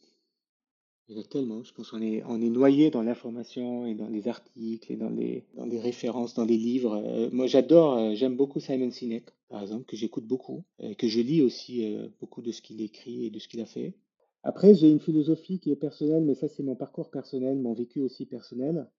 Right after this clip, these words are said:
qui fait que je me concentre beaucoup sur moi-même, en fait. Je, j'essaye d'être une meilleure version de moi-même. C'est-à-dire, j'ai, j'essaye de regarder ce qui se fait de bien autour de moi.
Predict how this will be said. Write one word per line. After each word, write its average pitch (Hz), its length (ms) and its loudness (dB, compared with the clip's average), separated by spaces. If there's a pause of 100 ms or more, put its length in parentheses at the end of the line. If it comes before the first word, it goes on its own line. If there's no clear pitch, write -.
qui 131 100 -18
fait 170 180 -6
que 160 100 -6
je 131 140 -2
me 127 160 0
concentre 147 480 -8
beaucoup 139 240 -8
sur 135 200 -8
moi-même, 131 400 -2
en 107 80 -8
fait. 110 200 -12 (300)
Je, 131 200 -8
j'essaye 147 420 0
d'être 160 280 2
une 135 60 -2
meilleure 139 220 0
version 135 280 -6
de 139 100 -4
moi-même. 123 380 -6 (260)
C'est-à-dire, 127 380 -2
j'ai, 135 180 -2
j'essaye 175 400 4
de 160 80 4
regarder 151 520 2
ce - 100 -16
qui - 80 -8
se 139 140 -6
fait 143 160 0
de 131 100 2
bien 139 240 2
autour 131 260 0
de 131 80 -4
moi. 117 340 -4